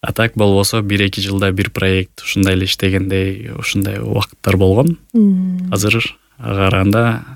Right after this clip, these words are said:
Speaker 1: жакшы.
Speaker 2: Көп тартылып баштады, ошондой эле,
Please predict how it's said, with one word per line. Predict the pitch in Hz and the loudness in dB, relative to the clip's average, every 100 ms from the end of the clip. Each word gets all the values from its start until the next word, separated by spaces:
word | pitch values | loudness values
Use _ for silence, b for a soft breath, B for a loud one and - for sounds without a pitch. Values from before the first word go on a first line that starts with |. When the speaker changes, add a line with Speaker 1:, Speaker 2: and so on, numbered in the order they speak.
| - | -10
Speaker 1:
жакшы. | - 98 - - - _ _ - 185 | -8 -4 -6 -6 -14 _ _ -4 2
Speaker 2:
Көп | 196 - - | 2 0 -6
тартылып | 233 196 196 | -2 0 2
баштады, | 208 - 220 254 285 | 0 0 0 2 2
ошондой | 262 - 208 202 | 0 2 2 4
эле, | 190 | 2